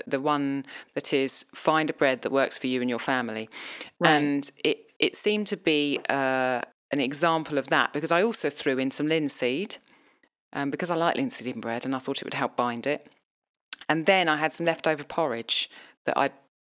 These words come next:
Speaker 1: had been in the fridge fermenting for a week. I'd cooked it, but I cooked a lot.
Speaker 2: Mm-hmm.
Speaker 1: And I just put some of that in it as well.
Speaker 2: Ooh.
Speaker 1: And, you know, it's not, it didn't come out looking like a bread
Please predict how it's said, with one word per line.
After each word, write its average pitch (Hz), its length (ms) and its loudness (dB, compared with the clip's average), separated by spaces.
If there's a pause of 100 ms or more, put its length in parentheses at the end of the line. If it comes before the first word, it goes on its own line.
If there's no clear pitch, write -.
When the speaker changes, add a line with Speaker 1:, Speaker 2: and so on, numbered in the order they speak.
(140)
Speaker 1:
had 143 140 -2
been 151 100 4
in 135 120 0
the 123 60 -4
fridge 123 240 -2
fermenting 123 460 -4
for - 120 -4
a - 20 -2
week. 123 280 -4
I'd 131 160 -2
cooked - 360 -2
it, 117 180 -2
but - 100 -4
I 127 40 2
cooked - 340 -2
a 127 40 0
lot. 123 440 0 (640)
Speaker 2:
Mm-hmm. 151 140 2
Speaker 1:
And 165 120 4
I 170 60 2
just 143 180 -4
put - 120 -6
some 143 140 -4
of 139 60 -2
that 160 140 -4
in 113 100 -12
it - 80 -14
as - 160 -8
well. 117 260 -2 (500)
Speaker 2:
Ooh. 214 220 2
Speaker 1:
And, 160 560 2 (640)
you 202 80 0
know, 196 100 4
it's - 160 0
not, 226 160 0
it 180 160 2
didn't 220 180 2
come 196 180 -2
out 170 160 2
looking 165 280 2
like 147 260 2
a 143 40 -18
bread 147 440 0